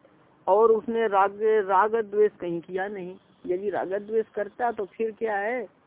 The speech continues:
कि उसकी कर्मों में प्रवृत्ति होती और फिर क्या होता, उसके अनुसार जन्म होता। या तो राग द्वेष पड़े हैं तो फिर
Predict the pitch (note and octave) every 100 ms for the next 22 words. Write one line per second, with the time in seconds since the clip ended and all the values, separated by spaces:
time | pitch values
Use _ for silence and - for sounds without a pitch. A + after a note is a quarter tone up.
0 | - G3+ F#3 G#3 F#3+ F#3+ F#3 G#3 G3+ F3+
1 | F#3 F#3 F#3 G3+ F#3 E3+ G3+ G3+ E3+ E3+
2 | F3+ G3 F#3+ E3 G#3+ C#4 - _ _ -
3 | E3+ - F3+ D#3+ E3 D#3 E3+ G3 E3+ -
4 | F3 _ _ _ _ _ _ - - -
5 | F3 F3 F3+ F3+ F#3 G3+ F#3 G3 F3 F#3+
6 | G3 F#3+ F#3 F#3 F3+ D#3+ F3 F3 E3 A3+